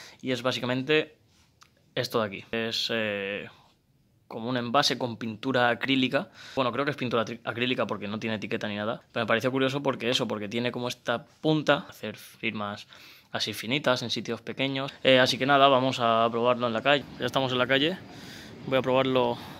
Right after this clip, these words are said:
en este banco mismo para estrenarlo, a ver cómo, cómo funciona.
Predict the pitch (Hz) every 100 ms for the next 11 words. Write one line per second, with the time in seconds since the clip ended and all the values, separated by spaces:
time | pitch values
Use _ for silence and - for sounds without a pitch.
0 | - - - - 131 127 139 135 127 123
1 | 131 160 147 120 113 117 - 120 135 139
2 | 120 123 120 113 117 120 117 113 120 147
3 | 170